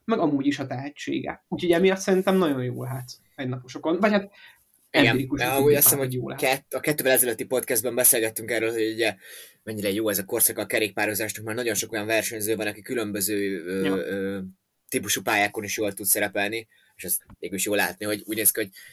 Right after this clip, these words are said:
Speaker 2: lehet, hogy Attila nem lesz például, nem tudom, sprintel, nem lesz időfutammenő, de hogy mondjuk akkor ezek szerint három hetes, egy hetes és,
Speaker 1: Ja.
Speaker 2: és egynapos versenyeken, dimbes, dombos esetekben,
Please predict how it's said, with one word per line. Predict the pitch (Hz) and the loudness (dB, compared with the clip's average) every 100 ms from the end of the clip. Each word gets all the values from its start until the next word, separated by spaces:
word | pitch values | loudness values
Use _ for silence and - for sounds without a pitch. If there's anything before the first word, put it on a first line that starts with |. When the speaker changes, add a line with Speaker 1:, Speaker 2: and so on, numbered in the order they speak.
| - _ _ _ _ _ | -20 _ _ _ _ _
Speaker 2:
lehet, | 101 101 | -8 -6
hogy | 98 | -4
Attila | 101 98 92 | -4 -4 -6
nem | 95 107 | -4 -2
lesz | 104 - | -2 -2
például, | 98 90 87 87 92 | -4 -6 -6 -6 -4
nem | 98 98 | -4 -6
tudom, | 95 82 | -8 -4
sprintel, | - - 113 120 123 113 | -4 -2 -6 0 2 2
nem | 107 95 | 0 -2
lesz | 82 - | 0 0
időfutammenő, | - 104 113 - 123 117 113 104 | 0 -4 -4 -4 -4 -2 -4 -4
de | 110 | -4
hogy | 104 | -6
mondjuk | 104 107 - - | -8 -10 -12 -14
akkor | 95 104 | -10 -6
ezek | 98 98 | -4 -2
szerint | - 101 | -4 -4
három | 98 101 104 104 | -2 0 0 -4
hetes, | 98 95 | -6 -6
egy | 98 107 | -6 -6
hetes | 98 98 | -6 -6
és, | 92 95 | -6 -8
Speaker 1:
Ja. | 127 | -10
Speaker 2:
és | 92 - | -10 -6
egynapos | 90 95 98 - | -6 -6 -8 -6
versenyeken, | 95 - 95 95 95 | -4 -4 -6 -6 -6
dimbes, | 98 92 92 | -6 -6 -8
dombos | 98 95 95 | -6 -8 -8
esetekben, | - 98 92 87 95 95 | -12 -10 -10 -6 -8 -8